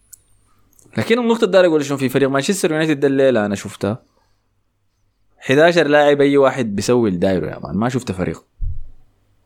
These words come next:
وفي أنفيلد الكلام ده ما بينفع. وأحسن مثال للحاجة دي كان ريال مدريد. ريال مدريد لما يتبلى من ليفربول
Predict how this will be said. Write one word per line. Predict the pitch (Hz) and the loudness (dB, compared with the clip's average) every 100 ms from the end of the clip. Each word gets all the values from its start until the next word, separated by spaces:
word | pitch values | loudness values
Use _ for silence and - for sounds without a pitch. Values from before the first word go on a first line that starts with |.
| _ _ _ | _ _ _
وفي | 123 151 175 | 0 2 2
أنفيلد | 196 165 | 2 0
الكلام | 120 127 135 | 0 -2 -2
ده | 127 | 0
ما | 117 | -2
بينفع. | 90 - - _ _ _ _ _ _ _ _ _ - _ | -4 -8 -20 _ _ _ _ _ _ _ _ _ -20 _
وأحسن | - - 190 | -8 -2 0
مثال | 160 180 175 | 2 2 2
للحاجة | 156 175 | 0 -2
دي | 180 | 0
كان | 175 170 127 92 | -2 -4 -4 -6
ريال | 92 101 98 | -2 0 0
مدريد. | 98 101 92 _ _ _ _ _ _ _ _ - - _ | -2 -2 -6 _ _ _ _ _ _ _ _ -20 -20 _
ريال | 113 123 | -2 0
مدريد | 127 151 170 | 2 2 2
لما | 143 | 2
يتبلى | 123 123 160 156 | 0 0 2 2
من | 131 | 0
ليفربول | 110 110 117 139 185 247 | -2 0 0 0 0 0